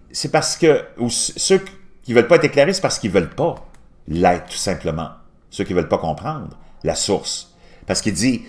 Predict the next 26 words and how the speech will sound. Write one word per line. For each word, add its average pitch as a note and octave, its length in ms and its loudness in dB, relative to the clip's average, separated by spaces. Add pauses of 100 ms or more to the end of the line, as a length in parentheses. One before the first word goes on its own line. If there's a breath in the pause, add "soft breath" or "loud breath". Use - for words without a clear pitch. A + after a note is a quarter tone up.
(160 loud breath)
ceux - 240 6
qui F3 140 4
veulent F#3+ 260 10
comprendre, E3 560 4 (320)
ben, C#3 200 6 (1500)
ils A2 140 0
savent F3+ 260 8
déjà F#3 320 4
c'est - 160 -4
quoi B2+ 180 -2
la G2 120 -2
cause. A2+ 640 -8 (2250)
C'est - 220 4
pas G3+ 140 12
un - 40 6
secret. E3 640 2 (2500 soft breath)
Et, C#3+ 260 6
et A#2+ 220 0
ça, G#3+ 180 6
c'est, - 160 6
on C#3 100 10
le C3 60 8
retrouve C#3 280 8
dans C#3+ 120 10
la A#2+ 120 12
science, G#3+ 760 2